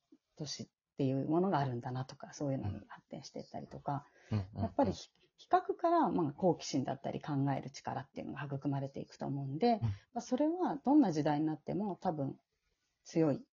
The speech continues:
Speaker 2: うん。
Speaker 1: 自分で考えられるから。で、そういう人が、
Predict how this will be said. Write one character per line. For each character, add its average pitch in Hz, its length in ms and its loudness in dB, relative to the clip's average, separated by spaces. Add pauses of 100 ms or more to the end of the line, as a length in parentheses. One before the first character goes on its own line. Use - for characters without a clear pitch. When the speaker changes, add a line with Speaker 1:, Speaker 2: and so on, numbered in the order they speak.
(340)
Speaker 2:
う 101 60 -2
ん。 95 80 -2 (300)
Speaker 1:
自 160 80 2
分 151 100 6
で 151 100 4
考 151 260 2
え 151 60 4
ら 143 120 4
れ 143 80 2
る 135 60 0
か - 120 -18
ら。 - 60 -20 (840)
で、 247 60 -6
そ 285 160 2
う 285 40 6
い 285 40 2
う - 20 0
人 294 200 -2
が、 285 320 2